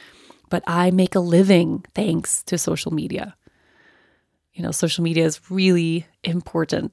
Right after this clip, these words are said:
for our family and for the fact that, you know, and I think about it a lot. You know, if I, if I didn't have social media, what would my life be like?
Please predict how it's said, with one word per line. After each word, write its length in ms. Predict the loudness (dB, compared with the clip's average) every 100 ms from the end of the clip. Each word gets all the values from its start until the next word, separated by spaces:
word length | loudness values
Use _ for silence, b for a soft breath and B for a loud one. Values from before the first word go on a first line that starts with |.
| -14
for 460 | -6 -2 -2 -4 -8 _ _
our 120 | -18
family 640 | -6 -2 0 0 0 -2 -2
and 180 | -4
for 120 | -6 -8
the 100 | -4
fact 320 | -4 -6 -4
that, 260 | -4 -4 _
you 100 | -6
know, 240 | -6 -6 -12 _ _ b b b b b b b b b b b _ -2
and 100 | 0
I 40 |
think 240 | 2 2
about 240 | 2 2 2
it 80 | 0
a 80 |
lot. 580 | 0 0 -4 -6 -10 -10 -16 _
You 120 | -12
know, 100 | -12
if 180 | -10 -8
I, 240 | -6 -6 -8
if 120 | -10
I 60 |
didn't 280 | -4 0 0
have 220 | 2 0
social 300 | 0 -4 -2
media, 360 | -2 -2 -2 -2
what 180 | 0 0
would 120 | 0
my 140 | -2
life 340 | -2 -2 -2 -2
be 140 | -4
like? 340 | -2 -4 -6